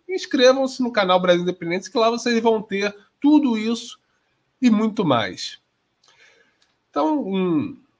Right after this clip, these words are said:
um grande abraço a todos, uma boa noite a todos,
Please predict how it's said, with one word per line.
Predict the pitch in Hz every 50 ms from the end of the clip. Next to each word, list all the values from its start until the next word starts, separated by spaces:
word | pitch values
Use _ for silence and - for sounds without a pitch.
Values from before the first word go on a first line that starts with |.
| _ _ -
um | 170 156
grande | 160 180 202 208 202 196
abraço | 170 156 160 170 170 - - - 143
a | 120
todos, | 123 - 180 190 208 214 226 226 226 - - _ _ _ _ _ _ -
uma | 190 175 160 147
boa | 139 139 139 135 135 165 185 196 180
noite | 156 143 151 165 170 165 170 - 143
a | 131
todos, | - - 160 170 190 208 214 220 - 254 - - - - -